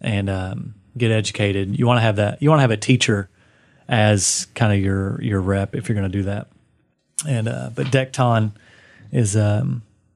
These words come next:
is great. And, uh, it's, it can be, it's a natural stone, goes, undergoes when subject to high temperatures and pressures over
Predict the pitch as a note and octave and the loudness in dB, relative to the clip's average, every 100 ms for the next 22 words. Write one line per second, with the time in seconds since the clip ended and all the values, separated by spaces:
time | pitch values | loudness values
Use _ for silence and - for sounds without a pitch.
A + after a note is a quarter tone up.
0 | _ _ _ C3 G#2 G2 A2+ G#2+ G#2+ - | _ _ _ -4 -4 0 2 2 -2 -6
1 | - B2+ C3+ E2+ F2 B2+ _ C3+ - - | -6 -2 -2 -4 -10 -14 _ -2 -2 -4
2 | - - _ _ _ _ _ _ - B2+ | -10 -18 _ _ _ _ _ _ -2 0
3 | A#2 A2+ A2 - - - _ _ G3+ A#2+ | 2 4 2 -2 -10 -20 _ _ -2 2
4 | B2 C3 C3+ A2+ - B2 A#2+ A#2 A2+ G#2 | 2 2 0 -2 2 4 4 4 2 0
5 | - - - A#2+ A2+ A2+ A2+ G#2+ A2 G#2+ | -6 -6 2 4 6 6 4 2 0 0
6 | - B2+ A2+ G#2+ C3+ G#2+ A#2 G#2+ B2 G#2+ | 2 2 2 0 0 2 2 2 0 0
7 | - A2+ G2+ G2 A#2+ A2 A#2 G#2+ G#2 | 0 0 0 0 0 2 0 0 0